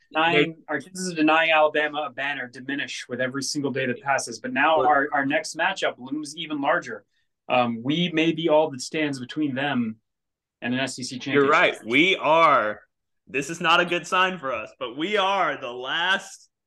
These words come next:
Speaker 2: chance. We, we have to beat them. They, and then A and M has to beat Ole Miss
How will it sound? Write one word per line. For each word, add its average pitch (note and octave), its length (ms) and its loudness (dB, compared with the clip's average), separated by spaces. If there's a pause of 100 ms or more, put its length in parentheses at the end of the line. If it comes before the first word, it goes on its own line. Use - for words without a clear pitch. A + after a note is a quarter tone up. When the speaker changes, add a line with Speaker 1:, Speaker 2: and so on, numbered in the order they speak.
(420)
Speaker 2:
chance. F3 580 -8
We, C#3+ 340 -2
we D3 220 2
have F#3+ 260 4
to D#3 80 -6
beat D#3 320 -6
them. E3 440 -4 (560)
They, D3 360 0
and C#3 220 -6
then C3 100 -8
A B2+ 160 -4
and D#3 80 -6
M D#3 120 -6
has D#3 140 0
to C#3+ 100 -10
beat D3 160 -4
Ole D3+ 160 -4
Miss B2+ 580 -12